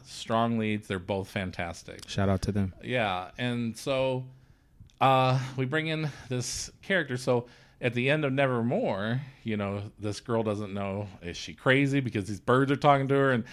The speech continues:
Speaker 1: and things she's seen and blood on the mirror and all this. So we pick up where she's now in an insane asylum.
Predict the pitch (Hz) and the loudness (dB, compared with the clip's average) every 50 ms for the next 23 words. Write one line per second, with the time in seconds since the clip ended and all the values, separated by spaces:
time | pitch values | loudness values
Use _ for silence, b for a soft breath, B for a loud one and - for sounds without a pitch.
0 | B B B B - - 98 98 87 - 139 131 131 123 127 - - 117 104 101 | B B B B -4 -4 -2 -2 0 0 2 2 2 2 0 -2 -4 -6 -6 -6
1 | - - - 170 160 151 143 143 139 131 104 98 95 117 120 127 131 127 120 117 | -8 -8 -6 -4 -2 -2 -2 -2 -2 -2 -2 -2 -2 2 4 6 6 6 4 4
2 | 110 110 120 147 151 147 143 143 143 139 135 131 123 127 127 131 135 131 131 - | 2 2 2 2 2 2 4 4 4 4 2 2 2 2 2 0 0 -2 -4 -8
3 | b b b b b b b b b b _ - - 147 135 131 123 123 123 120 | b b b b b b b b b b _ -4 0 2 2 2 2 2 0 -2
4 | - - 180 175 - 147 139 127 127 117 110 - - - 123 110 104 113 113 110 | -2 -4 -4 0 0 0 0 0 -2 -4 -4 -4 -6 -8 -6 -4 -2 -2 0 0
5 | 110 113 110 104 104 101 98 - - - 131 135 139 113 - - 104 87 80 78 | 0 -2 -2 -2 -4 -4 -6 -6 -4 -4 -4 -2 -4 -6 -6 -6 -8 -8 -8 -10
6 | 73 71 - - - 107 | -12 -16 -20 -20 -20 -20